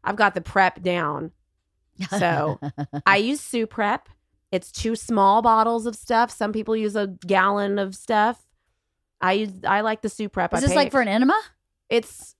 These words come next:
Speaker 1: well, it's a, it's a drink.
Speaker 2: A drink.
Speaker 1: So what I do, here's what you do. If you get the Suprep, you get the Suprep. It's a little bottle. You get it really cold, and you put a straw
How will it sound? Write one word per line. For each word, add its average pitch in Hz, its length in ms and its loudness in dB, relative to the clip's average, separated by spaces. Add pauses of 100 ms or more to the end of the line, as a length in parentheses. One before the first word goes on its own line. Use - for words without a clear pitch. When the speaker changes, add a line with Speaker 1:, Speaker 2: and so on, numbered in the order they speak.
(140)
Speaker 1:
well, 240 240 8
it's 233 160 -2
a, 208 240 6
it's - 160 -6
a 196 80 -4
drink. 180 520 -6
Speaker 2:
A 170 80 -6
drink. 170 280 -6 (200)
Speaker 1:
So 208 220 4
what 196 220 6
I 226 100 2
do, 208 340 2
here's 208 200 -4
what 226 160 4
you 247 80 0
do. 185 260 4
If 175 140 -2
you 185 80 -4
get 202 180 2
the 226 60 2
Suprep, 180 500 -2 (320)
you 180 100 -2
get 196 180 0
the 226 80 0
Suprep. 214 400 0
It's 196 120 -6
a 185 40 -8
little 202 240 0
bottle. 185 340 4
You 170 100 -4
get 175 160 -2
it 175 60 0
really 190 320 -2
cold, 214 500 0 (380)
and 175 180 -2
you 170 80 -4
put 196 160 0
a 226 80 -2
straw 208 400 6